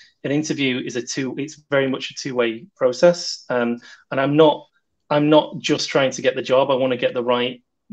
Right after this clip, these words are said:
role for, for myself. So it, it's fine for me if a team are not test driving, um, when I join, but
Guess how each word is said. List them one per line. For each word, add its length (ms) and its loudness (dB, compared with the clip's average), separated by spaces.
role 480 2
for, 240 -8
for 80 -12
myself. 480 -2
So 380 6
it, 320 2
it's 220 0
fine 400 4
for 100 -2
me 120 2
if 120 -4
a 40 -8
team 300 -4
are 60 -6
not 280 0
test 220 -8
driving, 480 -2
um, 540 -4
when 120 0
I 120 -2
join, 420 2
but 320 4